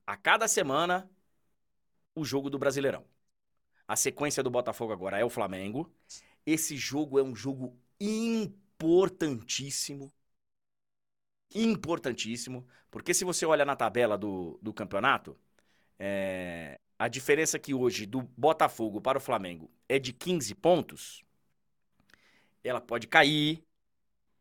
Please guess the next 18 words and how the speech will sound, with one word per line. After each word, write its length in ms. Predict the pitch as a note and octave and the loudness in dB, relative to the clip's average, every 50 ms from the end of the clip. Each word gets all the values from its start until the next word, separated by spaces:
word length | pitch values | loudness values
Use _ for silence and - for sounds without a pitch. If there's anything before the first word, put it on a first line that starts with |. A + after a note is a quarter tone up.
| _ _ _ _ | _ _ _ _
pra 120 | - A#2+ | -6 -4
doze. 640 | A2 C#3 D3 D#3 D#3+ D#3+ D#3+ C#3 B2 D3+ D#3+ D#3+ - _ _ _ _ _ _ _ _ _ _ _ _ _ _ _ - | 2 4 8 8 10 10 8 6 4 0 -4 -4 -6 _ _ _ _ _ _ _ _ _ _ _ _ _ _ _ -4
E 120 | B2 C#3+ | 2 4
aí 220 | C#3+ C#3+ D3 E3 F3+ | 6 6 6 6 6
a 40 | E3 | 6
diferença, 720 | D#3+ D#3+ - D#3+ D3+ D#3+ E3+ D#3+ - - D#3+ C#3 - - _ _ _ _ _ _ _ _ _ _ _ _ _ _ | 4 2 2 2 4 4 4 2 2 4 4 2 2 0 _ _ _ _ _ _ _ _ _ _ _ _ _ _
se 340 | - - - - - G3 A3 | -8 -4 -2 -2 2 6 6
acontecer, 560 | G#3+ - - E3 C#3 C#3 B2+ - - E3+ F#3+ | 6 6 6 2 0 2 2 2 4 4 4
né, 100 | D#3 C#3+ | 4 4
a 40 | C#3 | 2
vitória 320 | B2 B2+ - - C#3 C3 A#2+ | 0 0 2 2 2 4 2
do 80 | B2+ | 0
Flamengo 340 | - - A#2 A2+ A#2+ A#2+ A#2 | 0 0 0 0 0 -2 -4
em 40 | A#2 | -4
cima 240 | A2 - A#2 A#2 A2+ | -4 -4 -4 -4 -4
do, 340 | G#2+ A2+ A2 G#2 G2 - - - | -2 -2 -4 -4 -6 -8 -8 -8
do 100 | A2+ A#2+ | -4 -2
Botafogo, 680 | A#2 A2+ - A2+ G2+ - - D#3 D3+ G#2 F#2 F2 - | 0 0 0 0 -2 0 0 0 0 0 -2 -10 -14